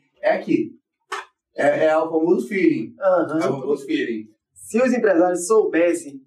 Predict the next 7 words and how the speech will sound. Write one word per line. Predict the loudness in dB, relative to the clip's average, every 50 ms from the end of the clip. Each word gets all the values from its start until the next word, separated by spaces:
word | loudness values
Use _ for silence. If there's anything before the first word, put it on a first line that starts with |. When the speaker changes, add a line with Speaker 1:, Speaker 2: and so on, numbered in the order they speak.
| _ _ 0
Speaker 2:
a | 2 2 4
importância, | 2 2 0 2 2 2 0 0 -2 -6 -6 -4 -2 -2 0 -2 -4 -4 -4 -6 -6 -6 -12 _ _ _ _ _ _ _ _
é, | -6
é, | -4 -4 -4 -8 -6 -6 -6 -6 -6
é, | -6 -10 -14 -20 _ _
que | -10 -10 -10 -10 -16 -4 _
tem | 2 4 4 4 2 0 -2 -8 -10